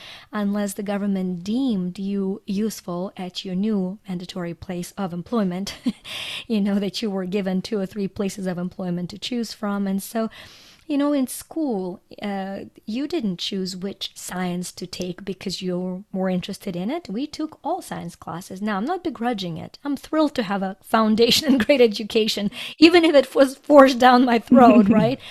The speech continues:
Speaker 1: But the incredible thing for me was, you know, I would read all these books, um, about different countries, and I was so fascinated, and I started dreaming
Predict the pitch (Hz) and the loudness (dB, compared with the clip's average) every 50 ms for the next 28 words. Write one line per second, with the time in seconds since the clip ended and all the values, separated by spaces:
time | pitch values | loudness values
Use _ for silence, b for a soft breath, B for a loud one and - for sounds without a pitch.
0 | B B B B B B B 226 254 269 262 262 - - - B B B B B | B B B B B B B 0 2 2 2 2 -2 -10 -20 B B B B B
1 | B B B _ _ _ _ - 277 277 269 - 320 349 349 330 269 233 220 - | B B B _ _ _ _ -2 0 0 0 0 0 0 0 0 0 -2 -4 -4
2 | - 220 214 208 - - 208 196 196 196 202 196 190 175 202 202 190 190 196 202 | -4 -4 -4 -4 -4 -4 -2 -2 0 0 0 -2 -2 -4 -6 -6 -6 -6 -4 -4
3 | 202 196 196 196 202 196 226 240 226 233 233 226 214 214 214 196 175 - _ _ | -4 -4 -4 -6 -6 -6 -6 -4 -4 -4 -4 -6 -6 -6 -8 -8 -8 -12 _ _
4 | - 185 180 185 190 - - - - - _ - 196 190 196 196 196 202 196 190 | -8 -6 -6 -6 -10 -12 -14 -18 -18 -18 _ -12 -12 -10 -10 -10 -10 -10 -10 -10
5 | 208 _ _ _ _ _ _ _ _ _ _ _ _ _ _ - 220 - 214 202 | -12 _ _ _ _ _ _ _ _ _ _ _ _ _ _ -14 -8 -6 -4 -4
6 | 175 - 196 190 - 190 185 185 - - 180 185 190 - - - 185 190 190 214 | -4 -4 -6 -6 -6 -6 -6 -6 -6 -6 -6 -6 -6 -6 -8 -8 -8 -8 -8 -10
7 | 202 - - - 202 196 202 202 208 214 - - 247 226 - - - 214 202 202 | -10 -12 -12 -10 -8 -6 -6 -6 -6 -6 -6 -6 -8 -8 -10 -10 -10 -8 -8 -6
8 | 202 208 - - - 196 180 185 185 185 190 190 196 214 247 262 - - - 277 | -6 -8 -8 -8 -6 -6 -4 -4 -4 -4 -4 -2 -2 -2 -4 -4 -6 -8 -10 -8
9 | 254 254 226 208 185 190 202 208 226 254 247 196 196 - - - 208 185 180 | -8 -6 -6 -6 -4 -4 -4 -2 -2 -2 -4 -4 -6 -6 -8 -8 -8 -8 -8